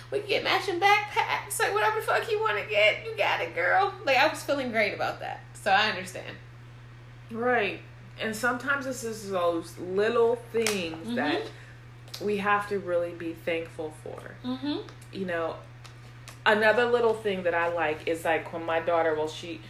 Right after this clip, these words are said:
Speaker 2: she will come and lay on my bed with me.
Speaker 1: Mm-hmm.
Speaker 2: And she'll just laugh about a goofy TikTok that she's seen.
Speaker 1: Mm-hmm.
Speaker 2: I am grateful that my daughter feels comfortable enough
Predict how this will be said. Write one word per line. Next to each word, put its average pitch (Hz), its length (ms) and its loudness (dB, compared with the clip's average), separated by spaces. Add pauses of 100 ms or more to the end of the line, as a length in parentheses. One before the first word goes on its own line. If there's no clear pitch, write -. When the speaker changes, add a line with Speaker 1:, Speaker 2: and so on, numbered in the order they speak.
(300)
Speaker 2:
she - 180 -2
will 190 120 6
come 208 480 0 (760)
and 185 160 0
lay 175 160 2
on 185 160 2
my 196 120 2
bed 160 300 2
with 151 200 -2
me. 151 260 -10 (140)
Speaker 1:
Mm-hmm. 262 320 -6 (260)
Speaker 2:
And 196 220 0
she'll 214 280 2
just 202 180 4
laugh 196 320 2
about 185 340 -2 (140)
a - 80 -2
goofy 196 380 -6
TikTok - 640 -8
that - 160 -12
she's - 260 -14
seen. - 320 -14 (240)
Speaker 1:
Mm-hmm. 277 240 -8 (400)
Speaker 2:
I 220 200 8
am 220 240 0
grateful 196 600 0
that 165 200 2
my 165 140 0
daughter 165 300 0
feels 165 340 -6
comfortable 202 640 -4
enough 160 480 -6